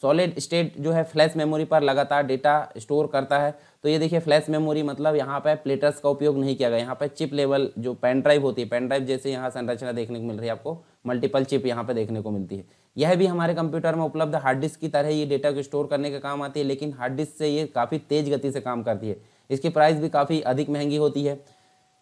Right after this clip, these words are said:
इसके अलावा एसएसडी जो है हार्ड डिस्क का अपडेटेड या नया वर्जन हम बोल सकते हैं, जिसमें, जिसे जो है नई टेक्नोलॉजी का इस्तेमाल करके यहाँ बनाया गया है। यह साधारण हार्ड डिस्क के मुकाबले वजन में काफ़ी हल्की होती है, छोटी होती है और काफ़ी महंगी यहाँ देखने को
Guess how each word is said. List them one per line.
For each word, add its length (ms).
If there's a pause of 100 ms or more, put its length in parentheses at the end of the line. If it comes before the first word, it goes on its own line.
(120)
इसके 180
अलावा 280
एसएसडी 540
जो 120
है 140
हार्ड 180
डिस्क 200
का 140
अपडेटेड 480
या 180
नया 200
वर्जन 300
हम 140
बोल 140
सकते 260
हैं, 60
जिसमें, 540
जिसे 240
जो 120
है 100
नई 160
टेक्नोलॉजी 540
का 80
इस्तेमाल 380
करके 320
यहाँ 220
बनाया 240
गया 120
है। 160
यह 160
साधारण 540
हार्ड 180
डिस्क 200
के 80
मुकाबले 400
वजन 300
में 160
काफ़ी 280
हल्की 300
होती 240
है, 60
छोटी 320
होती 220
है 60
और 60
काफ़ी 400
महंगी 340
यहाँ 220
देखने 260
को 260